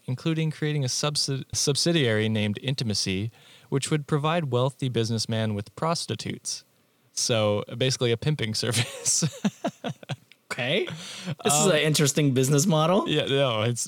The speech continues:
Speaker 1: it gets way worse. Like, okay, so <laughs> it goes off the rail with this next plan. After another financial scheme involved adopting orphans from Brazil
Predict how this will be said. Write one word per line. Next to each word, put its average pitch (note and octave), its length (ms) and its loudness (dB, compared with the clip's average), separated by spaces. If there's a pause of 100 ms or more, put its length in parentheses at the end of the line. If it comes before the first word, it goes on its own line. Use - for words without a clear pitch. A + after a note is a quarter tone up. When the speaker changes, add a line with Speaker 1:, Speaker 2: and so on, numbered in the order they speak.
Speaker 1:
it A#2 120 -2
gets A#2+ 200 0
way A#2 340 0
worse. G#2 240 -2
Like, A#2 220 0 (320)
okay, A#2+ 200 0
so G#2+ 200 -2 (100)
<laughs> - 100 -8
it C3+ 520 0
goes D#3+ 240 2
off D3 140 0
the B2+ 100 2
rail A#2 260 4
with G#2+ 100 0
this A2 140 -2
next A#2 220 0
plan. A2 420 0
After C#3 500 2
another E3 320 0
financial A2 520 0
scheme A2+ 480 0
involved A#2+ 520 0
adopting C#3 440 -2
orphans B2+ 380 0
from A2 200 -2
Brazil G#2+ 540 0